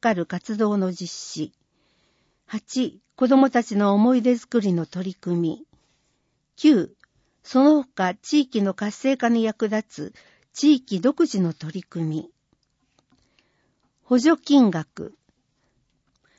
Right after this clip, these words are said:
活動の一と二は、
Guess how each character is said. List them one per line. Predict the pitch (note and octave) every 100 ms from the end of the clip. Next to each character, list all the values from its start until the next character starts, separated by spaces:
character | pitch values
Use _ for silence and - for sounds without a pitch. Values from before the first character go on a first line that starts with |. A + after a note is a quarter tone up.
| _ _ -
活 | C4 C4 D#4+
動 | D4+ D4+ C4+
の | B3+ A3+
一 | G3 B3+ -
と | D#4+ G#3
二 | G3 G#3+
は、 | G3+ F#3+ -